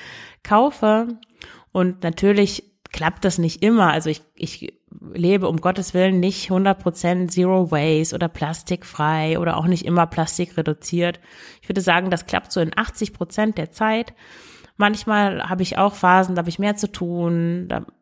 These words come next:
da bin ich irgendwie auch gestresster insgesamt und da fallen, fällt das natürlich als erstes weg. Ähm, ja, dann ist mir meine Tochter zum Beispiel wichtiger als als die Kichererbsen, äh, zu kochen, dann kaufe ich halt mal ein Glas.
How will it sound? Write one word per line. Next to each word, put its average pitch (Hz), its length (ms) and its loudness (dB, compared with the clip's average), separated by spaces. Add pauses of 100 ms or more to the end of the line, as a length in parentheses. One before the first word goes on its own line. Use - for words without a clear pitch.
(120)
da 175 100 -2
bin 175 160 0
ich 180 140 0
irgendwie 175 260 0
auch - 160 -2
gestresster 185 600 0
insgesamt 175 680 -2
und 170 100 -2
da 160 100 0
fallen, 165 420 2
fällt 165 240 0
das 165 160 2
natürlich 170 280 -2
als 160 180 -2
erstes 180 440 0
weg. 185 320 2 (920)
Ähm, 165 580 -2 (420)
ja, 151 140 -4
dann 151 140 -4
ist 156 140 -2
mir 165 100 4
meine 160 220 4
Tochter 170 340 -2
zum 165 160 -2
Beispiel 165 680 0 (200)
wichtiger 180 580 2
als - 540 -2 (520)
als 165 300 -2
die 160 240 -4
Kichererbsen, 170 960 -2 (120)
äh, 78 240 -4
zu - 120 -6
kochen, 175 340 2
dann 165 320 -2
kaufe 165 260 -2
ich - 80 -4
halt 147 120 0
mal 156 200 4
ein 156 100 2
Glas. 160 480 2